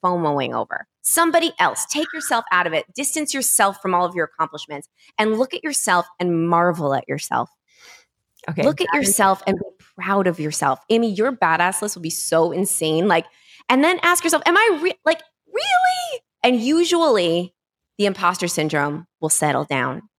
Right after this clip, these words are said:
Speaker 1: at least a little bit so that you can go take action on that thing that you're afraid to do.
Speaker 2: Today's episode is sponsored by the social media management platform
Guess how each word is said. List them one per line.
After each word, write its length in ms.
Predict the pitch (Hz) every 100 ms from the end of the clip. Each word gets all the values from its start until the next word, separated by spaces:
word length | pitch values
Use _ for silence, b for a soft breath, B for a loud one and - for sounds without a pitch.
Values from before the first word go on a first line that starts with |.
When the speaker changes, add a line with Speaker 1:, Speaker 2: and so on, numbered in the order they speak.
| _
Speaker 1:
at 100 | 208
least 220 | 226 254 -
a 60 |
little 280 | 170 156 160
bit 240 | 156 131 -
so 160 | - 180
that 120 | -
you 120 | 180
can 120 | 185
go 120 | 170
take 240 | 151 156 -
action 340 | 151 151 156
on 120 | 151 156
that 160 | -
thing 120 | 151
that 140 | 139 -
you're 100 | 127
afraid 320 | - 120 127
to 80 | -
do. 140 | - - _ _ _ _ _ _
Speaker 2:
Today's 360 | 294 294 302 269
episode 420 | 262 269 285 247
is 100 | 233
sponsored 500 | - 240 226 240 196
by 320 | 208 196 190
the 100 | 202
social 380 | - 262 262 311
media 460 | 269 247 247 240 233
management 600 | 202 196 208 214 220 -
platform 600 | 185 - - 175 170